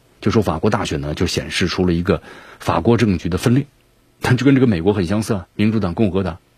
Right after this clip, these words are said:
啊，理想之争。那么勒庞作为极右翼的领袖，他现在获得了难以想象的这么一个呼声啊，这就是欧洲我们说政治的可能在以后成为一个常态了，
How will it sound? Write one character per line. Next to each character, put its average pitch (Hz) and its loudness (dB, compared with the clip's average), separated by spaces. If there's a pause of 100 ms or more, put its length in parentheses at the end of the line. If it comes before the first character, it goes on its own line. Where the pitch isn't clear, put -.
啊， 95 -4 (360)
理 104 2
想 98 0
之 101 0
争。 113 0 (880)
那 107 2
么 120 8
勒 131 6
庞 95 0
作 113 2
为 110 4
极 92 0
右 113 2
翼 98 0
的 82 -2 (300)
领 76 -6
袖， - -6 (440)
他 117 0
现 113 2
在 101 2
获 95 2
得 85 0
了 90 2
难 82 0
以 101 0
想 - -6
象 92 -4
的 76 -6
这 - -6
么 78 -4
一 80 -4
个 - -10
呼 110 -6
声 117 2 (540)
啊， - -8
这 113 2
就 98 2
是 87 -2
欧 110 4
洲 98 0
我 90 0
们 82 -6
说 82 -10
政 110 4
治 85 -4
的 78 -2 (180)
可 - -4
能 95 2
在 110 2
以 82 -2
后 98 0
成 85 -4
为 95 0
一 - 0
个 98 0
常 - -4
态 - 0
了， - -14